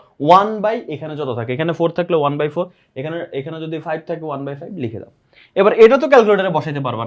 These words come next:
নাকি? ক্যালকুলেটারে এবার এটা বসাই দাও। তো আমি এখানে বসে দিলাম নাইন, নাইনের উপরে পাওয়ার দিব, পাওয়ারের মধ্যে আমি এখানে লিখবো ওয়ান ভাগ থ্রি, ঠিক আছে, ওয়ান ভাগ থ্রি। এখন যদি আমি দেখি এখানে মান আসছে কি, দেখো টু পয়েন্ট জিরো এইট জিরো জিরো এইট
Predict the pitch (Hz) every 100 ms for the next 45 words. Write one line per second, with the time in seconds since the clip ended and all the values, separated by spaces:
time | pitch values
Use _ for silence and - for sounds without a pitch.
0 | 175 226 151 _ _ _ - 160 160 160
1 | 151 135 120 104 104 101 - - _ _
2 | - 170 190 190 175 160 160 156 143 139
3 | 139 156 165 180 190 _ _ - 120 147
4 | 156 160 165 165 151 156 165 160 175 190
5 | 202 _ _ _ 139 147 156 156 156 156
6 | 156 156 151 147 131 120 127 131 123 120
7 | _ _ - 113 110 120 151 190 87 _
8 | - 107 69 - - 170 202 123 110 123
9 | 127 113 117 110 _ - - _ _ _
10 | 143 202 220 208 214 190 175 147 165 180
11 | 185 170 160 - 190 170 123 123 165 -
12 | _ _ _ _ - 269 285 233 170 151
13 | 147 127 208 269 220 156 143 123 170 269
14 | 262 247 180 147 143 139